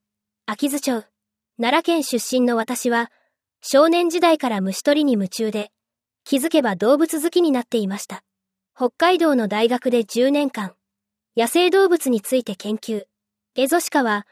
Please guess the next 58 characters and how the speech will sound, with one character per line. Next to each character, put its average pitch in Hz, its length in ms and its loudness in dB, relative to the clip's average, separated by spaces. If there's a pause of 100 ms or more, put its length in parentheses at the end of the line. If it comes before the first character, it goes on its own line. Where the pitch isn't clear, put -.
(400)
農 277 220 6
業 339 200 4
被 320 140 -2
害 302 180 4
で 202 120 -2
害 220 240 0
獣 302 180 0
と 302 120 0
見 285 120 2
ら 269 80 2
れ 277 100 2
が 285 120 0
ち 285 100 -8
な 285 100 0
存 269 220 -2
在 269 180 0
で 285 100 0
す 254 120 -8
が、 196 220 -6 (720)
本 320 220 2
来 262 180 2
は 190 120 -4
生 254 260 0
態 302 180 2
系 277 200 2
に 262 120 0
欠 - 140 -10
か 277 80 -2
せ 311 100 0
な 294 140 0
い 262 100 0
一 233 240 -4
員 247 140 0
で 226 120 -6
す。 - 200 -16 (460)
ど 285 180 2
う 381 40 2
す 349 140 -2
れ 311 100 2
ば 233 120 0
人 262 220 -2
の 277 120 2
暮 262 160 0
ら 269 80 0
し - 80 -10
と 269 140 2
折 254 160 2
り 277 60 4
合 285 60 2
い 294 80 2
を 294 80 2
つ - 120 -6
け 294 100 2
ら 294 100 2
れ 302 120 2
る 302 80 0
の 254 100 0
か、 196 240 -10